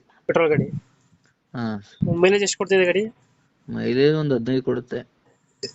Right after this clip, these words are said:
Speaker 1: But ಪಿಕಪ್ ಎಲ್ಲ ಚೆನ್ನಾಗೈತೆ.
Speaker 2: ಹಾ, ಪಿಕಪ್ ಎಲ್ಲ ಚೆನ್ನಾಗೈತೆ.
Speaker 1: ಪೆಟ್ರೋಲ್
Speaker 2: ಇದು,
Speaker 1: ಗಾಡಿ.
Speaker 2: ಹಾ, ಇದು ಓನ್ ಯೂಸ್ ತಗೊಂಡಿದ್ದು ಈ ಕೆಲ್ಸ ಸ್ಟಾಪ್ ಆಗಿರೋದ್ರಿಂದ ಕೊಟ್ಬಿಡೋದು ಅಂತ ಯೋಚನೆ ಮಾಡ್ತಿದ್ದಾರೆ.
Speaker 1: ಬಾಡಿ, ಬಾಡಿ ಎಲ್ಲ
Speaker 2: ಹಾ.
Speaker 1: ಕೊಡ್ತಿದ್ದೀರಾ?
Speaker 2: ಹ್ಮ್, ಬಾಡಿ ಎಲ್ಲ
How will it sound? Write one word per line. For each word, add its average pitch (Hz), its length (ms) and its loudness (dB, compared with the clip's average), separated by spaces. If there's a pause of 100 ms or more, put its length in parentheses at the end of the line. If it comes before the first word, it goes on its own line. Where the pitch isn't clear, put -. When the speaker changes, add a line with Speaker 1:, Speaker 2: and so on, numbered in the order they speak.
Speaker 1:
But 202 160 2
ಪಿಕಪ್ 202 260 -2
ಎಲ್ಲ 226 100 2
ಚೆನ್ನಾಗೈತೆ. 185 440 0 (300)
Speaker 2:
ಹಾ, 160 160 -2
ಪಿಕಪ್ 156 380 -2
ಎಲ್ಲ 156 120 2
ಚೆನ್ನಾಗೈತೆ. 120 540 -4
Speaker 1:
ಪೆಟ್ರೋಲ್ - 300 4
Speaker 2:
ಇದು, 123 220 0
Speaker 1:
ಗಾಡಿ. 117 120 -8 (240)
Speaker 2:
ಹಾ, 113 380 -4
ಇದು 113 280 -6
ಓನ್ 131 300 0
ಯೂಸ್ 147 220 4 (120)
ತಗೊಂಡಿದ್ದು 139 680 2
ಈ 131 120 2
ಕೆಲ್ಸ 117 360 -2
ಸ್ಟಾಪ್ 123 340 -2
ಆಗಿರೋದ್ರಿಂದ 123 520 -4
ಕೊಟ್ಬಿಡೋದು 110 460 -6
ಅಂತ 110 140 -8
ಯೋಚನೆ 110 340 -4
ಮಾಡ್ತಿದ್ದಾರೆ. 104 380 -10 (340)
Speaker 1:
ಬಾಡಿ, 165 220 0 (420)
ಬಾಡಿ 196 260 2
ಎಲ್ಲ 190 120 0
Speaker 2:
ಹಾ. 202 60 -2
Speaker 1:
ಕೊಡ್ತಿದ್ದೀರಾ? 165 420 0 (360)
Speaker 2:
ಹ್ಮ್, 123 220 -2
ಬಾಡಿ 120 300 0
ಎಲ್ಲ 139 140 4